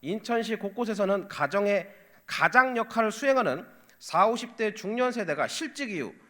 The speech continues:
장기 구직 상태에 빠져 소득과 단절, 아, 소득 단절과 경제적 무력감 속에 삶의 균형을 잃고 있는 사례가 늘어나고 있습니다.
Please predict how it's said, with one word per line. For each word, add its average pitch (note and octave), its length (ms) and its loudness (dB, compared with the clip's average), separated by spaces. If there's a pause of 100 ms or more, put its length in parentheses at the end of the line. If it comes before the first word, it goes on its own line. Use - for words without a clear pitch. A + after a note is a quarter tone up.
(180)
장기 F#3 420 -4
구직 G3+ 280 -6
상태에 G3+ 480 -4
빠져 D#3 400 -2
소득과 A#3 560 -6
단절, E3 640 -4 (320)
아, - 120 -6
소득 B3+ 320 -6
단절과 F#3 520 2
경제적 F3 480 -2
무력감 G#3 380 -2
속에 F#3+ 400 -4 (360)
삶의 C#4+ 540 0
균형을 C4 380 2
잃고 E3 300 -6
있는 E3 160 -8
사례가 E3 640 -4
늘어나고 B2+ 500 -4
있습니다. G#2+ 500 -18